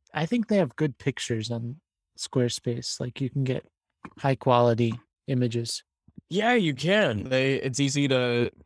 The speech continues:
Speaker 2: I'm not sponsored by 'em, so.
Speaker 1: Right. No, we pay lots of money to them, but <laughs> I'm just,
Speaker 2: Yeah.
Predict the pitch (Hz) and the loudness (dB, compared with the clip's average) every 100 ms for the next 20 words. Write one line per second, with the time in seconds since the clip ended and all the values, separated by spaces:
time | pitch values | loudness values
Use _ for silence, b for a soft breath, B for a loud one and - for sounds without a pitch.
0 | - _ _ _ _ - 135 123 127 - | -20 _ _ _ _ -14 -6 -2 -4 0
1 | 117 120 123 110 - - - - 139 - | 0 0 -4 -8 -8 -10 -14 -16 -14 -16
2 | - - _ _ _ _ _ _ _ _ | -16 -20 _ _ _ _ _ _ _ _
3 | _ _ _ - 156 143 123 147 143 120 | _ _ _ 0 6 6 4 2 4 4
4 | 135 143 170 151 131 131 - 120 120 120 | 4 2 4 4 4 2 -2 -4 -4 -4
5 | 113 - 117 117 117 _ 123 - - - | -6 -6 -6 -6 -8 _ -6 -6 -12 -20
6 | - 254 - 233 - 214 - - _ 127 | -2 -2 0 -2 0 -2 -4 -10 _ 0
7 | 123 | 0